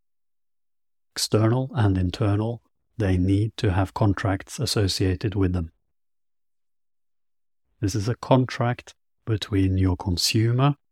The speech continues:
and your provider that defines the data.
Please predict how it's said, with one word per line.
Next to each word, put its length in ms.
and 200
your 140
provider 680
that 220
defines 760
the 100
data. 520